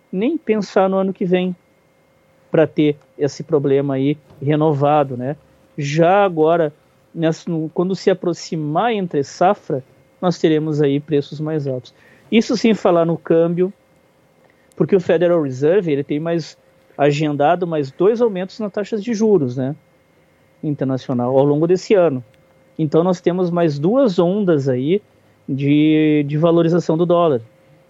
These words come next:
tá? Pelo câmbio também nós temos alta, aumento de alta nos combustíveis,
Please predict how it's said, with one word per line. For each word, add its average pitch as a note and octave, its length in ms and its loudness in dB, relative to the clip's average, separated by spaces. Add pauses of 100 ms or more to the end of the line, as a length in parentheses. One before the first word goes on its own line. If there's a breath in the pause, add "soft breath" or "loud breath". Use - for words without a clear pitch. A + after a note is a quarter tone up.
(120)
tá? C3+ 200 -4 (280)
Pelo G3+ 260 4
câmbio G3+ 440 -2
também D#3+ 240 -8
nós D#3 160 -8
temos D3+ 320 -6
alta, D3 240 0
aumento C#3 360 -6
de D#3 80 -4
alta C#3 160 -2
nos C#3+ 100 -8
combustíveis, E3 600 -6